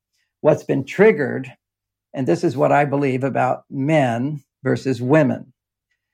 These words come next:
Whenever men are hugely triggered,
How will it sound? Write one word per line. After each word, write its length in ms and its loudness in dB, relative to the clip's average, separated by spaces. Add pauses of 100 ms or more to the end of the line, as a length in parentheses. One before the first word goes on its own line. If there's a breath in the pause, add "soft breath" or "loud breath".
(340)
Whenever 480 2
men 280 2
are 80 0
hugely 460 -2
triggered, 640 -2